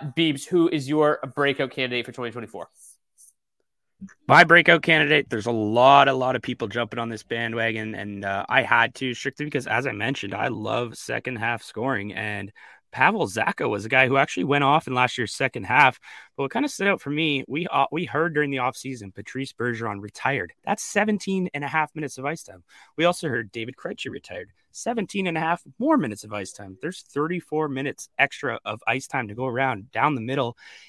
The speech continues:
Speaker 2: in Boston right now. And I think Zacha's the perfect guy to take over there. Um, we talked about, you know, how good Pastrnak is, how he's a top, top fantasy player. Well,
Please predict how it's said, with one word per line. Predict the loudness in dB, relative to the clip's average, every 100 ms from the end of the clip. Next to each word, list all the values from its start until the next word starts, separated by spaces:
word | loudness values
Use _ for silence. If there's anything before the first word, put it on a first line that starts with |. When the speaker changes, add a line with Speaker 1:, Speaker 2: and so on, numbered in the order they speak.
| _
Speaker 2:
in | -2 -2
Boston | 0 0 0 -4 -6
right | -6
now. | -4 -6 -6 _ _ _ -4
And |
I | -2
think | -4
Zacha's | -2 -2 -2 -8 -10
the | -12 -10 -10
perfect | -8 -8 -8 -6
guy | -4
to | -4
take | -6 -6
over | -6 -6 -4
there. | -2 -4 -6 -18 _
Um, | -2 -2 -2 -8 -14 _ _ -20 -20 -20 _ -20 -6
we | -6
talked | -2 0 0 0
about, | -4 -2
you |
know, | -4 -8 -12 _ _ 0
how | 2 2
good | 0 -6 -4
Pastrnak | 0 0 0 -4 -4 -4
is, | -6 -2
how | -2 -2
he's | -4 -2
a | -4 -4
top, | -6 -2 -2 -4 _ _ _ _
top | 0 0 0
fantasy | -2 -2 -6
player. | -8 -6 -4 -4
Well, | 0 0